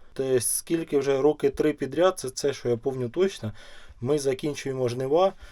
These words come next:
і сразу йде дощ. Бувало таке, е, що ми не закінчували жнива, ішов дощ, ішов град і вибивав деякий процент, е, пшениці. І порахуйте, скільки ми втратили.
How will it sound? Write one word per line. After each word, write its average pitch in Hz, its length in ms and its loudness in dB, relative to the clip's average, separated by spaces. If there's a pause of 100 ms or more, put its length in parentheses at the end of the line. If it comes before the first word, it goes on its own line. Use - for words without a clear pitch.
(180)
і 117 60 -6
сразу 147 400 4
йде 127 200 2
дощ. 101 400 -4 (720)
Бувало 165 480 8
таке, 147 480 4 (280)
е, 123 360 -2
що 127 380 0
ми 151 240 4
не 147 180 8
закінчували 135 640 0
жнива, 147 440 0 (480)
ішов 135 380 2
дощ, 190 400 4 (200)
ішов 123 360 -2
град 175 360 4 (340)
і 127 40 0
вибивав 135 540 6
деякий 135 360 6
процент, 120 600 -2
е, 113 380 0 (840)
пшениці. 123 600 -2
І 196 260 4 (600)
порахуйте, 185 460 6
скільки 180 360 2
ми 165 140 4
втратили. 147 640 6